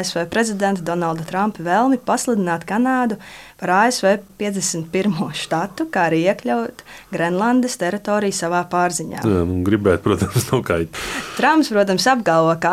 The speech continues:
Speaker 1: aneksija likvidētu tirzniecības šķēršļus, racionalizētu resursu ieguvi un stiprinātu Ziemeļamerikas enerģētisko neatkarību salīdzinājumā ar tā saukto pārējo pasauli. Tomēr šeit jāpiebilst, kad,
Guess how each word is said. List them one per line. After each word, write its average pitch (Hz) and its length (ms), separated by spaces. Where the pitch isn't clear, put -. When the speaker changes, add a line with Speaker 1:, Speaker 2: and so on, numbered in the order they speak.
Speaker 1:
aneksija 180 480
likvidētu 165 500
tirzniecības 214 680
šķēršļus, 165 560
racionalizētu 202 800
resursu 180 460
ieguvi 202 400
un 175 80
stiprinātu 175 800
Ziemeļamerikas 175 960
enerģētisko 175 800
neatkarību 196 560
salīdzinājumā 180 640
ar 160 80
tā 160 80
saukto 165 320
pārējo 165 400
pasauli. 160 720
Tomēr 202 320
šeit 320 320
jāpiebilst, 165 640
kad, 160 300